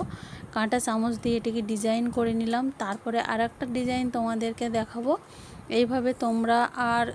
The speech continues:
ছাঁচ তো কিনতে পাওয়া যায় কুকিজের বিস্কিটের, সে ছাঁচ বাজার থেকেও কিনে নিতে পারো। তো এইভাবে আমি ডিজাইনটা করে নিচ্ছি, বাড়িতেই আছে আমার ঝাঁঝরি। তো এইভাবেই করে নিচ্ছি, আমার এটাই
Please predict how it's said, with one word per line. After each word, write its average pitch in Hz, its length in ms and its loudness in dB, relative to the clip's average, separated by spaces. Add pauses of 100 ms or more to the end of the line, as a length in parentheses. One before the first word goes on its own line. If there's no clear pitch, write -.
(140)
ছাঁচ 254 360 2
তো 277 100 0
কিনতে 240 380 0
পাওয়া 233 340 6
যায় 226 180 2
কুকিজের 226 560 0
বিস্কিটের, 226 640 -2
সে 233 180 -2
ছাঁচ 220 320 -2 (120)
বাজার 226 400 0
থেকেও 240 300 0
কিনে 226 280 -2
নিতে 220 300 -2
পারো। 220 240 0 (580)
তো - 80 -4 (100)
এইভাবে 233 480 4
আমি 226 260 2 (1120)
ডিজাইনটা 226 580 2
করে 220 280 2
নিচ্ছি, 220 480 0
বাড়িতেই 226 580 0
আছে 214 340 -2
আমার 233 300 -2 (220)
ঝাঁঝরি। 202 480 -4 (480)
তো - 100 -6
এইভাবেই 254 480 4
করে 233 240 0
নিচ্ছি, 233 320 0
আমার 220 260 0
এটাই 233 360 0